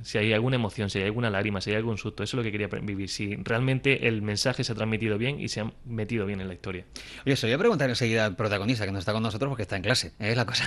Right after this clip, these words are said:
Speaker 2: <laughs>
Speaker 1: Ujú.
Speaker 2: las cosas como son, pero bueno, la tecnología hace posible que, que esté, ¿eh? Quieras o no quieras, que esté aquí
Speaker 1: Sí.
Speaker 2: con nosotros. El, ¿cómo recibieron los, eh, los que participan en el, en e-, en el corto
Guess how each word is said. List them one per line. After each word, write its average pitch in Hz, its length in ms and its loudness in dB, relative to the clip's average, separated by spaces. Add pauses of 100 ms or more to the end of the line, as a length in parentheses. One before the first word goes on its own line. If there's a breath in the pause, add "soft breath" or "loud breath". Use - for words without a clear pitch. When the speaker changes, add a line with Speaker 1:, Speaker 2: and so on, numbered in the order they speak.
Speaker 2:
<laughs> - 60 -2
Speaker 1:
Ujú. 214 140 10 (100)
Speaker 2:
las 135 120 2
cosas 143 260 2
como 135 220 6
son, 170 220 4 (380 loud breath)
pero 120 160 2
bueno, 139 180 2
la 101 100 2
tecnología 107 440 -2
hace 127 140 4
posible 127 340 4
que, 117 240 2 (240 loud breath)
que 117 120 2
esté, - 340 4
¿eh? 185 300 2 (160)
Quieras 143 300 2
o 131 40 2
no 123 100 4
quieras, 165 400 2 (100)
que 120 100 0
esté 131 260 4
aquí 123 140 2
Speaker 1:
Sí. 123 40 0
Speaker 2:
con 120 100 0
nosotros. 101 380 -4 (400 loud breath)
El, 135 960 6 (840 loud breath)
¿cómo 233 380 4 (920)
recibieron 151 640 4
los, 143 260 2
eh, 113 540 2
los 101 180 0
que 98 140 0
participan 120 600 2
en 113 100 2
el, 110 380 2
en 107 240 0
e-, 110 200 0
en 120 180 4
el 117 120 2
corto 160 440 2